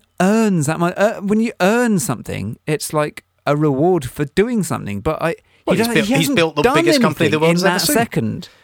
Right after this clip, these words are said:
Speaker 2: Well,
Speaker 1: What?
Speaker 2: but he's, he's built a massive thing, which is returning great joy to the nation as they unwrap their trinkets.
Speaker 1: He's not earning that money. He, he, there isn't any possible way that you can, you can say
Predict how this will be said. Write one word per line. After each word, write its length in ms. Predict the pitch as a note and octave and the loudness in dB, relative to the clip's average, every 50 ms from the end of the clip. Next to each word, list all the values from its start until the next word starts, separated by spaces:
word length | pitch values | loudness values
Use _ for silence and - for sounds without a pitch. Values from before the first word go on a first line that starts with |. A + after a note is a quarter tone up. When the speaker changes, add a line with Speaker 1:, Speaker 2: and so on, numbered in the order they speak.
| _ _ - | _ _ 2
Speaker 2:
Well, 120 | F#3+ C4+ | 2 2
Speaker 1:
What? 60 | D4 - | 2 0
Speaker 2:
but 80 | C#3 D3+ D3 - | -2 -4 -4 -2
he's, 140 | - F#3 D#3+ - - | -2 -2 -2 -2 -2
he's 200 | - G#3+ D#3+ - | -2 -2 -2 -2
built 360 | - - D#3+ D#3+ D3 - - | 0 0 0 0 0 -2 0
a 100 | C#3+ B2 | 0 0
massive 380 | A#2+ B2+ B2+ A#2+ - C3 A#2 - | 0 -2 -2 -2 -2 -4 -4 -2
thing, 320 | - D3 C3+ A2 G2 A2 | -2 -2 -2 -2 -4 -6
which 160 | B2 B2 - | -6 -6 -6
is 80 | A#2+ - | -8 -8
returning 400 | B2 A2 - C#3 B2+ A#2+ A#2 A2+ | -8 -6 -4 -2 -2 -2 -2 -2
great 220 | - B2+ A#2+ A2+ | -2 -2 -4 -2
joy 260 | - - B2 A2+ A2+ | -4 -6 -4 -4 -4
to 120 | A2 - G#2+ | -4 -6 -8
the 100 | A2 G#2+ | -6 -4
nation 320 | A2 A#2+ A#2 - - G#2+ | -4 -4 -4 -4 -6 -8
as 80 | G#2 G#2+ | -8 -6
they 140 | A#2+ A#2+ B2 | -4 -4 -4
unwrap 280 | B2+ C3 C3 C#3 - | -4 -2 -4 -4 -4
their 100 | - D3 D3 | -2 -4 -4
trinkets. 500 | - C4 C#4 A3 - G#2+ - - - - _ _ _ _ - - - - _ _ _ _ _ _ _ _ _ _ _ _ _ _ _ _ _ _ _ _ _ _ _ _ _ _ _ _ _ _ _ _ _ _ _ _ _ _ | -2 -4 -4 -6 -6 -8 -8 -10 -12 -12 _ _ _ _ -20 -20 -20 -20 _ _ _ _ _ _ _ _ _ _ _ _ _ _ _ _ _ _ _ _ _ _ _ _ _ _ _ _ _ _ _ _ _ _ _ _ _ _
Speaker 1:
He's 160 | - F3 F3+ E3+ | -6 -4 -2 -2
not 240 | G#3 A#3 A3+ - _ _ | -2 -2 -4 -6 _ _
earning 520 | - D#3+ F3 F#3+ G3+ G#3 F#3+ F3 E3+ D#3+ D#3+ | 0 2 2 4 4 4 2 2 2 2 0
that 180 | D#3 D#3 D3 - | 0 -2 -2 -2
money. 380 | D3+ D#3 E3 D#3 A#2 F#2+ - | -2 -2 0 0 -2 -2 -4
He, 200 | - G#2+ B2+ D3+ - | -4 -4 -6 -6 -6
he, 180 | E3 E3+ E3+ - | -8 -10 -8 -2
there 180 | - D#3+ E3+ F#3 | -2 0 2 2
isn't 220 | F#3+ F3+ G3 F#3 _ - | 0 0 -2 -4 _ -2
any 300 | D#3 E3+ F#3 F#3 G3 G3 | -2 0 0 0 0 -2
possible 540 | F3+ - - G3 G3 F3 - E3 D#3 E3+ D#3 | -2 -4 -4 -4 -4 -6 -6 -6 -4 -4 0
way 200 | D3+ D3+ C3 A#2 | 0 0 0 0
that 100 | A2 A2+ | -2 -4
you 180 | G#2+ A2+ A#2 A2+ | -4 -4 -4 -4
can, 300 | - - A#2+ B2 A#2+ A#2 - | -4 -4 -4 -4 -4 -6 -8
you 120 | D3 C#3 | -8 -8
can 200 | B2 - C3+ B2+ | -6 -4 -4 -4
say 360 | - - C#3 B2 A2+ A2 G#2+ | -2 -2 0 0 0 0 -2